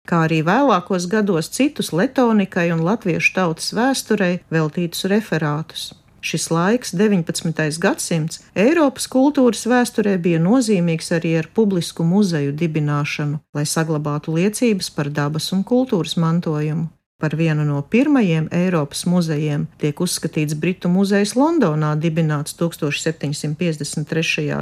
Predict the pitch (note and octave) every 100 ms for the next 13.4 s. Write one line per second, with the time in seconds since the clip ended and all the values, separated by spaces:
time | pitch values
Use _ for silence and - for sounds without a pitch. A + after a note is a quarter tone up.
0 | D3 E3 D3+ D3 - _ _ _ _ -
1 | - D#3+ D3 D3+ D3 - F3+ - D#4+ B3+
2 | G#3+ A3+ G#3 G3 F3 E3 D#3+ D#3 E3 -
3 | E3 - G#3+ G#3+ F3 G3+ G#3 - E3+ -
4 | D#3+ D#3 - G#3 G3 E3 D3+ D#3 - F3
5 | - D#3 - - - - D#3 D#3 G3+ C4
6 | - C4 A#3 B3 B3+ A#3 A3+ G#3+ G#3 -
7 | - - - - - E3+ E3 D#3+ D3 E3
8 | D#3+ D#3 D3+ - D3 D#3+ F3 E3 C#3+ D3
9 | - C#3 D3+ D#3 D3+ D3+ G3+ B3+ A#3 G#3+
10 | G#3 - D3+ A#3+ B3+ A#3 G#3+ G#3+ F#3 -
11 | - C4+ C#4 A3+ G3+ F3 - F3+ F#3+ F#3+
12 | F3 D#3+ - E3 E3 D#3 D#3+ - D#3 D#3+
13 | D#3+ D3 C#3+ C#3+